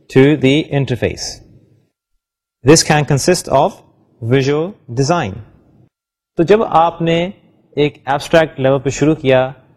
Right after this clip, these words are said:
پہلے آپ نے ایریاز آئیڈینٹیفائی کیے، پھر اس میں ڈیٹیلز ایڈ کی، اب آپ چاہتے ہیں کہ اس کو زیادہ ریفائن کیا جائے، تو پھر آپ اس میں پھر ڈیٹیلز ڈالیں گے، آپ اس میں کلرز ایڈ کریں گے،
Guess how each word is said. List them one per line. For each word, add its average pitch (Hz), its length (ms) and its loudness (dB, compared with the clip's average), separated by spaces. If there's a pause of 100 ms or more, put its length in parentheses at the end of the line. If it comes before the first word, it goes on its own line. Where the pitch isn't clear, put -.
(160)
پہلے 131 240 0
آپ 135 220 -4
نے 143 60 -4
ایریاز 135 480 -2
آئیڈینٹیفائی 131 540 -2
کیے، 127 260 -4
پھر 120 140 -6
اس 123 120 -4
میں 127 100 -2
ڈیٹیلز 127 420 -2
ایڈ 131 260 0
کی، 117 200 -8 (720)
اب 208 240 2
آپ 147 220 0
چاہتے 151 260 0
ہیں 170 120 -2
کہ - 180 -8
اس - 180 -6
کو 180 140 -2
زیادہ 156 180 -2
ریفائن 135 520 -4
کیا 104 180 -6
جائے، - 240 -12 (1600)
تو 107 80 -6
پھر 175 280 2 (460)
آپ 123 260 -2
اس - 180 -8
میں 185 160 -2 (380)
پھر 151 100 -2
ڈیٹیلز 117 520 -2
ڈالیں 90 240 -8
گے، - 400 -18 (880)
آپ 113 280 2
اس - 140 -8
میں 151 80 -2
کلرز 135 340 2
ایڈ 104 220 -6
کریں 101 200 -8
گے، - 180 -12